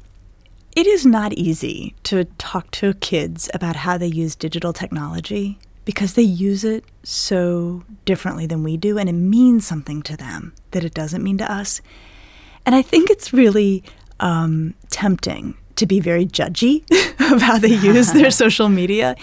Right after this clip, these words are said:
Speaker 2: Yeah.
Speaker 1: And I think, you know, of course, tweens and teenagers can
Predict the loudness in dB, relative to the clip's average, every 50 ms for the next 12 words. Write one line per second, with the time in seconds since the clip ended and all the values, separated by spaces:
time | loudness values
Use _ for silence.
0 | -14 -18 -16 -18 -14 -10 -8 -8 -6 -6 -8 -10 -12 -12 -2 2 4 6 6 4
1 | 4 0 -4 -2 0 2 4 6 6 6 6 6 4 2 2 2 2 2 2 2
2 | 2 2 0 -4 -12 -20 -20 -20 -20 -20 -20 -20 -18 -14 0 4 6 8 8 8
3 | 8 6 2 0 -2 -2 0 0 0 0 0 -2 -2 -4 -6 -6 -6 -6 -6 -6